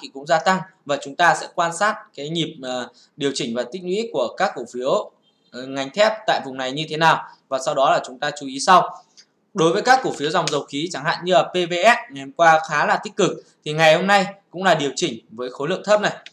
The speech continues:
P V D là cũng lại điều chỉnh ngay, và đó là lý do mà chúng ta phải quan sát kỹ những cái nhịp đầu tiên này.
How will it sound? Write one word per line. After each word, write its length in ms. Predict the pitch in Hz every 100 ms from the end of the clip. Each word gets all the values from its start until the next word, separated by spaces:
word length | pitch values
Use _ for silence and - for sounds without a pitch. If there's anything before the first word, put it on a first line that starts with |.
| _ _ - -
P 20 |
V 180 | 185 185 185
D 40 | 196 180 - _
là 180 | 139 139 -
cũng 140 | 170
lại 160 | 196 165
điều 140 | 147
chỉnh 200 | 143 120
ngay, 180 | 147 185 180 - _ _
và 360 | 139 147 143 - - _ _ _ _ _ _ - _ _ -
đó 180 | 160
là 120 | 233 202
lý 160 | 180
do 220 | 185 214
mà 200 | 196 160 156
chúng 160 | 156
ta 260 | 170 202 190
phải 100 | 147 -
quan 140 | 180 185
sát 160 | 226 247 - - _ - - - -
kỹ 380 | 202 247 269 -
những 140 | 180
cái 120 | 185 202
nhịp 180 | 175 151
đầu 120 | 139
tiên 160 | 196 196
này. 120 | 143